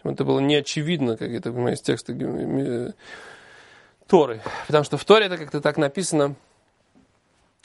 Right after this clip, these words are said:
не очень явно. Окей, посмотрим. Беседа.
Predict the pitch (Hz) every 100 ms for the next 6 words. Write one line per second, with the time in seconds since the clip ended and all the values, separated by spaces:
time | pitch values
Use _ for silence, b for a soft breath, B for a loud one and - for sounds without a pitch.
0 | - 147 151 139 127 135 107 90 _ _
1 | _ _ b b b b b b 156 151
2 | - - 156 180 135 123 - _ 156 170
3 | 165 127 127